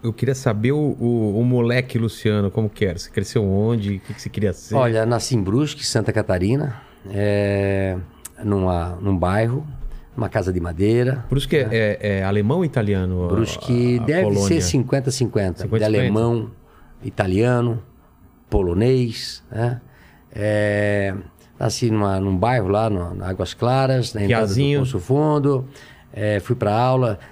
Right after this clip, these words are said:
Speaker 2: eu senti que eu tinha dificuldade de aprender a ler.
Speaker 1: Ah, é?
Speaker 2: É, e
Speaker 1: Sentiu?
Speaker 2: fui, é, lá com uns dez, doze anos, eu não entendia por que que todo mundo lia normal e quando a professora, "Luciano,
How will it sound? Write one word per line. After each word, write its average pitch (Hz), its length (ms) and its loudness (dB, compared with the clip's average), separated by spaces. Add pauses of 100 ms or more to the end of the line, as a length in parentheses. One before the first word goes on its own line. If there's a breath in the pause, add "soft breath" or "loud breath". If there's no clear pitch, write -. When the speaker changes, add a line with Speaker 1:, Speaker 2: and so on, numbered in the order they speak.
(120 loud breath)
Speaker 2:
eu 107 200 0
senti 110 300 -2
que 107 60 -2
eu 107 40 4
tinha 110 160 0
dificuldade 98 480 -2
de 101 60 2
aprender 95 340 0
a 98 60 0
ler. 117 340 0
Speaker 1:
Ah, 107 140 0
é? 127 240 0 (180)
Speaker 2:
É, 98 140 -8
e 101 40 -6
Speaker 1:
Sentiu? 107 420 -2
Speaker 2:
fui, 98 200 0 (380 loud breath)
é, 98 460 -2
lá 107 120 0
com 104 140 -2
uns 87 120 0
dez, 98 300 0
doze 98 380 0
anos, 107 400 0 (340 loud breath)
eu 113 60 0
não 117 80 2
entendia 113 420 0
por 120 140 -4
que 104 120 -6
que - 60 -18
todo 113 180 0
mundo 113 220 2
lia 110 220 2
normal 104 400 2
e - 20 2
quando 107 200 -2
a - 20 -2
professora, 101 420 -2
"Luciano, 101 500 0